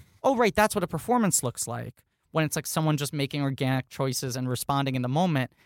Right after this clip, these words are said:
And then it goes to Peter Cushing, the C G I Peter Cushing, and the whole time I'm, A, there's not one scene in the film, one shot in the film of this character where I'm not thinking, like, "I guess it's pretty well done."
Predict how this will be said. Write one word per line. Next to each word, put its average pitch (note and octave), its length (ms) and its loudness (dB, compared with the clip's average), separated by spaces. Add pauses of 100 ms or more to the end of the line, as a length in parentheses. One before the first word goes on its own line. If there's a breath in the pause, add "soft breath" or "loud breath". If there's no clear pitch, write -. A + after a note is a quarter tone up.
(160)
And D#3+ 100 -4
then F3 80 -2
it - 80 -4
goes F3+ 180 0
to - 80 -8
Peter D#3+ 220 0
Cushing, D#3 560 -4 (260)
the D3+ 60 -4
C - 240 0
G D#3+ 180 0
I D#3+ 120 6
Peter D#3 260 -2
Cushing, F#3 420 -2
and D#3 140 -2
the D#3+ 40 2
whole G3 200 -2
time F3+ 460 -4 (160)
I'm, D#3 220 0 (300 soft breath)
A, C4+ 160 4
there's A3 240 0
not F#3+ 200 0
one G3+ 340 2
scene G#3 300 -2
in F#3+ 80 -2
the E3+ 80 0
film, D3+ 420 -2 (140)
one E3 240 0
shot G3+ 420 2
in - 60 -8
the E3+ 80 -2
film D3 320 -2
of D3 180 2
this C#3+ 160 -2
character C#3 380 -2
where C3 140 -2
I'm C#3 120 0
not C3+ 160 -2
thinking, B2 320 -8
like, A2 260 -8 (300)
"I - 80 -6
guess C4+ 220 -6
it's - 160 -14
pretty G#3+ 260 -4
well B3+ 220 -2
done." C4 340 -2